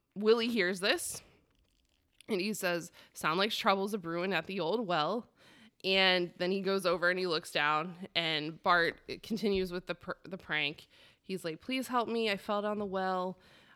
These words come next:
Um, Willie's like, "I'll get help. Um, a little nip of courage." He, of course, takes out a flask, drinks it, and, um,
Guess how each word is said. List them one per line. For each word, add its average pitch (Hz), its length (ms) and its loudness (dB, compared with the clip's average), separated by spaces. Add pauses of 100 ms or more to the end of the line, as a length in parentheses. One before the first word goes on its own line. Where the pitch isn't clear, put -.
(140)
Um, 175 480 0 (800)
Willie's 185 720 -2 (800)
like, 170 240 -2
"I'll 202 200 6
get 220 160 2
help. 185 400 -2 (280)
Um, 160 220 -6
a 170 80 -4
little 190 220 -2
nip 190 180 -4
of 190 100 -16
courage." 170 380 -6
He, 160 80 -8
of 147 100 -10
course, 143 220 -12
takes - 260 -14
out 123 80 -14
a 127 40 -12
flask, 175 580 -4 (420)
drinks 220 360 -2
it, 214 240 0 (380)
and, 160 360 -4 (520)
um, 156 480 -2